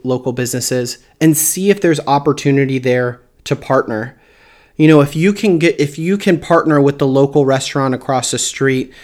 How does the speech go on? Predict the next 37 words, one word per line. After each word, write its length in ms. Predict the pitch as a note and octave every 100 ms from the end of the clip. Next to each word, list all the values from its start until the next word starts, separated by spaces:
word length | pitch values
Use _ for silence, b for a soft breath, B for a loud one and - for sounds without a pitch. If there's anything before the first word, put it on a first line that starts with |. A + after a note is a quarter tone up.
| B
to 100 | C#3
say, 220 | - C#3+
"Hey, 260 | A#2 D3+ C#3+
when 160 | C3+
I 100 | C#3
have 280 | A#2+ C#3+ C3+
some 220 | C#3+ C3
guests 280 | C3 D3 -
come 220 | - C3+
in 140 | B2+ A#2+
here, 420 | C3 B2 B2 A#2 B B B
um, 440 | A#2+ B2 A#2+ B2 - _ _ -
you 120 | C#3+
know, 260 | C3 - - -
give 160 | D#3+
me 160 | E3+ D#3+
some, 460 | C#3+ D3+ C#3 C3+ -
so-, 300 | - C#3+ -
some 360 | - D3 C3 -
menus 580 | C#3+ D#3+ D#3 C#3+ C3 -
so 120 | C#3+
that 180 | C3+ A2
they 140 | C#3+
can 160 | C#3+ C3+
order 400 | D3 C#3+ D3 C3
and 120 | C3
you 80 | C3
can 200 | C#3 B2
deliver 420 | B2+ C3 C3+ C3
to 180 | - A#2+
them." 320 | A#2+ A#2 A#2 B B B B _
It's 160 | F3+ -
gonna 220 | G#3+ F#3+
help 280 | D3 F3+ F3+
your 120 | E3+
local 360 | C#3 D3 F3+ F#3+
economy, 640 | F#3+ G#3 G#3+ A3 A#3